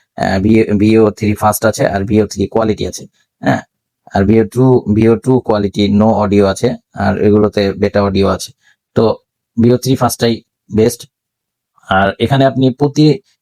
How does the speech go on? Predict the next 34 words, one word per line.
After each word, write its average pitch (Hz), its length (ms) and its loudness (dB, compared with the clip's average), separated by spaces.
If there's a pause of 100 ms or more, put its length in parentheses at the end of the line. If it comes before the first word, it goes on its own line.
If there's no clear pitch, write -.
আহ, 104 280 0
ভিডিও 107 280 2
জেনারেটে 113 380 2 (120)
বিশ 120 140 2 (140)
ক্রেডিট 104 260 -2
করে 107 160 0
আপনার 104 220 -2
কেটে 120 220 0
নিবে, 90 160 -2 (340)
হ্যাঁ। 123 180 0 (480)
আর 101 180 -2 (120)
আপনার 127 280 0
মান্থলি 131 360 -2
একশো - 180 -10
ক্রেডিট 104 260 -2
দিবে 104 140 2 (140)
একটা - 220 -2
Gmail-এর 101 320 0
under-এ। 98 280 -2
তো - 120 -4
আপনার 127 260 0
যদি 120 180 2 (380)
বিশটা 123 340 0
Gmail 110 300 2
বা 104 60 0 (100)
ত্রিশটা 123 340 -2
Gmail 107 300 0
কানেক্ট 117 280 0
করা 101 200 0
থাকে, 101 200 0 (400)
হ্যাঁ, 127 240 0
সেক্ষেত্রে 120 440 -2
কিন্তু 110 180 0
আপনি 117 100 -2